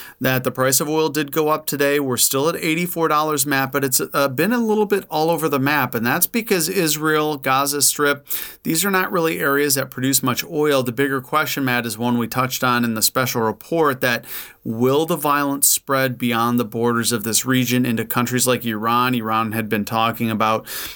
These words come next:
you know, how, how some of its, uh, uh, authorities had, uh, potentially green-lighted this campaign. But so far, the violence has not, uh, escalated or, uh, moved out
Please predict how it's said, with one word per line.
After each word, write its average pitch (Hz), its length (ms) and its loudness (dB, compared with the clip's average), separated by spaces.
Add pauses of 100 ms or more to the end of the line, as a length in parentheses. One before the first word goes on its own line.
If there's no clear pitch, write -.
you 127 100 0
know, 120 120 2
how, 117 340 0
how 120 180 0
some 120 240 0
of 110 100 -6
its, - 340 0
uh, 107 300 -2 (400)
uh, 113 200 2
authorities 131 580 2
had, 117 340 -2
uh, 113 160 2
potentially 123 560 0
green-lighted 117 960 0
this 139 280 0
campaign. 151 760 -2 (360)
But 127 200 0
so 226 340 2
far, 120 320 0
the 113 80 -8
violence 131 460 0
has 120 160 -2
not, 120 320 0 (100)
uh, 117 300 0
escalated 123 880 0
or, 120 600 0
uh, 117 180 -2
moved 123 300 2 (120)
out 123 340 0